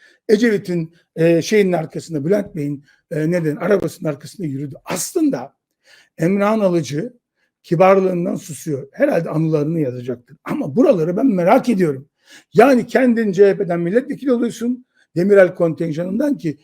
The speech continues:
Kılıçdaroğlu Demirel'i sever. Ondan sonra o taraftan dönüyorsun buraya. Ulan şimdi A K P bilmem ne falan filan. Bunlara da dava mı açacaksınız? Buyurun açın.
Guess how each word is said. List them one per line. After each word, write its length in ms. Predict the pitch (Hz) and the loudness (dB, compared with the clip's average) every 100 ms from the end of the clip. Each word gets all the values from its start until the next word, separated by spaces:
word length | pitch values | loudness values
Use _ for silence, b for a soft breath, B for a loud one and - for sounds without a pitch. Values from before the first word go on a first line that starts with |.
| _ | _
Kılıçdaroğlu 640 | - 170 160 190 196 160 143 | -6 -6 -4 -2 -2 -2 -4
Demirel'i 360 | 147 160 143 | -4 -2 -4
sever. 480 | - 302 262 226 _ _ _ b b b - | -4 -4 -4 -10 _ _ _ b b b -6
Ondan 360 | 220 190 175 151 | -2 0 0 -4
sonra 400 | - 165 269 311 _ _ - | -6 -6 -6 -8 _ _ 0
o 140 | 427 453 | 2 4
taraftan 540 | 415 190 - 359 349 | 4 2 -4 -2 8
dönüyorsun 540 | 415 415 392 - 269 | 8 8 0 -2 -6
buraya. 220 | 180 151 285 | -4 -6 -2
Ulan 440 | 240 392 370 - _ _ _ _ | 0 0 -6 -14 _ _ _ _
şimdi 400 | - 349 302 269 | -8 -2 2 2
A 140 | 180 | 0
K 160 | - 294 | -2 -2
P 160 | 233 196 | -2 -2
bilmem 360 | 220 180 254 | -4 -2 -4
ne 60 | 302 | -6
falan 320 | - 175 254 | -8 -8 -8
filan. 380 | - 156 - - _ - | -8 -12 -12 -16 _ -2
Bunlara 340 | 185 240 392 392 | 4 6 6 2
da 120 | 294 | 2
dava 320 | 226 403 403 | 2 2 2
mı 80 | 311 | 0
açacaksınız? 540 | - - 139 - 117 _ _ _ _ - _ _ _ - | -2 -8 -10 -10 -16 _ _ _ _ -20 _ _ _ 8
Buyurun 240 | 381 254 | 8 8
açın. 320 | 330 - 120 | -2 -8 -20